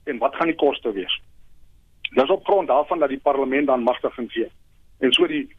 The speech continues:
die weermag is, is ek-, in effek in diens gestel vir die periode van die operasie en die volle weermag mag ontplooi word. Wat beteken,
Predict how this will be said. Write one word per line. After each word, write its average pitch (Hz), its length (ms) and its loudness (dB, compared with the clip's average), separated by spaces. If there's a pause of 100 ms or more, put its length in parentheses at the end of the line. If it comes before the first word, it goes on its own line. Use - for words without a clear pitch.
(100)
die 135 140 -4
weermag 196 460 0
is, 170 220 -6
is 135 220 -4
ek-, 170 260 -2
in 220 300 0
effek 170 460 -2
in 147 180 2
diens 196 300 2
gestel 156 540 2 (280)
vir 139 80 0
die 139 140 -2
periode 156 540 4
van 196 100 2
die 175 120 0
operasie 127 640 2
en 135 120 2
die 143 180 -2
volle 208 280 4
weermag 139 420 0
mag 123 240 0
ontplooi 143 400 2
word. 110 200 -4 (360)
Wat 123 180 2
beteken, 196 540 0